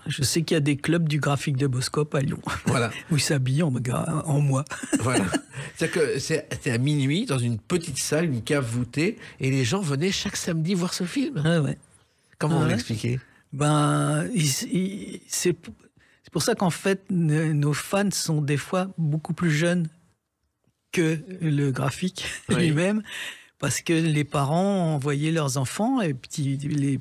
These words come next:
Speaker 1: des fois, les, les enfants, ça fait trente-sept ans, c'est presque deux générations, hein. Donc, euh, euh, à Lyon, quand on a, on dit le graphique de Boscop, en général, tout le monde sait ce que c'est.
Speaker 2: C'est fou.
Speaker 1: Mais c'est pas, pas à Paris.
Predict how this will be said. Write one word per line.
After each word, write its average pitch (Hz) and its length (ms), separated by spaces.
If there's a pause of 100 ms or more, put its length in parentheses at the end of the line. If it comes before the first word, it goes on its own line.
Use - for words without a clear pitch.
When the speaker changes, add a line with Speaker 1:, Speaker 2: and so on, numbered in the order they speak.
Speaker 1:
des 147 260
fois, 190 240
les, 165 200
les 139 260
enfants, 156 480
ça 131 160
fait 151 420
trente-sept 160 400
ans, 226 80
c'est 156 220
presque - 360
deux 143 220
générations, 147 680
hein. 185 60 (640)
Donc, 160 340
euh, 147 640 (560)
euh, 120 240
à 127 140
Lyon, 175 500
quand 135 300
on 135 140
a, 139 340
on 147 300
dit 131 120
le 135 60
graphique 135 360
de 131 80
Boscop, 151 460
en 151 60
général, 143 560 (100)
tout 147 120
le 135 40
monde 151 160
sait 151 140
ce - 80
que 156 120
c'est. 143 260 (100)
Speaker 2:
C'est - 180
fou. 254 240 (220)
Speaker 1:
Mais 139 180
c'est 123 260
pas, 147 440
pas 139 220
à 131 40
Paris. 147 340